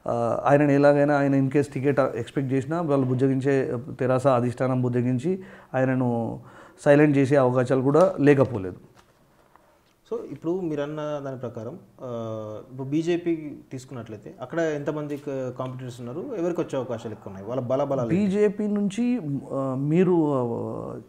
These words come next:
Speaker 1: చాలా రోజుల నుంచి చూస్తున్నారు. ఎప్పుడైతే ఉప ఎన్నిక అనివార్యం అవుతుంది అనే ఆలోచన వచ్చినప్పటి నుంచి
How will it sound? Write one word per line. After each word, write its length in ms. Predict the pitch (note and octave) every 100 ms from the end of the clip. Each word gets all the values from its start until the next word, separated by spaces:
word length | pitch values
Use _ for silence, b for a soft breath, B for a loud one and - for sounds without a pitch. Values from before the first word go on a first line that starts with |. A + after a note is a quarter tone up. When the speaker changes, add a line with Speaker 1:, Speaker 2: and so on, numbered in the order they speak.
| D#3+
Speaker 1:
చాలా 100 | E3
రోజుల 220 | F#3 F#3
నుంచి 200 | D#3+ D3+
చూస్తున్నారు. 320 | D#3 D#3 C3+
ఎప్పుడైతే 680 | C3 D3 D3+ E3+ E3 E3 D#3 -
ఉప 240 | D3 D#3
ఎన్నిక 340 | D#3 D3+ D3+
అనివార్యం 480 | D3+ C3 D3 D#3+ D#3
అవుతుంది 460 | D3 C#3 D3+ D3 D3+
అనే 240 | C#3+ C#3
ఆలోచన 520 | C3+ B2+ B2+ C3 C3+ C3
వచ్చినప్పటి 500 | A#2+ C#3+ C3 C3+ C3+
నుంచి 400 | C3+ D#3 A3